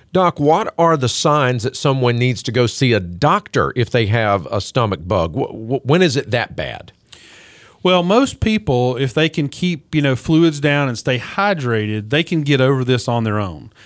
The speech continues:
Speaker 2: Uh, there is not an antibiotic or any cure that the physician can offer to make this go away. However, under certain circumstances, the physician might need to be, uh, seen or at least called. So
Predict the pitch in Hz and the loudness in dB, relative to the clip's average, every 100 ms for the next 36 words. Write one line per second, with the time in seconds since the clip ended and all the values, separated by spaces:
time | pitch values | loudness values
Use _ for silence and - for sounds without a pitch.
0 | _ - 107 107 123 139 127 110 117 123 | _ -4 -2 0 2 2 0 -2 -4 -2
1 | 151 135 139 143 143 143 127 123 113 120 | -2 -2 -2 -2 0 -2 0 0 2 0
2 | 123 127 117 95 123 131 117 - 160 156 | 0 -2 -6 -4 -2 0 -2 -2 2 4
3 | 156 139 117 113 - 110 110 139 - 120 | 4 2 -2 -4 -6 -4 -2 -2 -2 -6
4 | - 113 98 113 123 131 127 - 104 117 | -4 -6 -4 -2 -2 -2 -2 -2 -6 -6
5 | - 117 - 117 98 107 131 - - _ | -6 -10 -4 -4 -2 -2 -2 -4 -12 _
6 | - - _ - 143 147 208 180 147 139 | -20 -20 _ -6 0 2 2 0 -2 -2
7 | 131 120 196 165 131 - 220 - 131 - | -4 -2 -2 -2 -4 -2 -2 -2 -4 -4
8 | 131 127 113 120 113 113 123 139 180 147 | -2 -2 -4 -6 -6 -4 -2 -2 -2 -2
9 | 113 113 143 170 139 147 143 131 123 123 | -2 0 0 -2 -2 -2 -2 -4 -4 -2
10 | 117 113 104 104 101 - 143 135 123 107 | -2 -4 -6 -8 -6 -4 0 0 0 -4
11 | 143 175 - - 135 87 65 - 123 | -4 -6 -6 -2 -2 -2 -6 -4 -2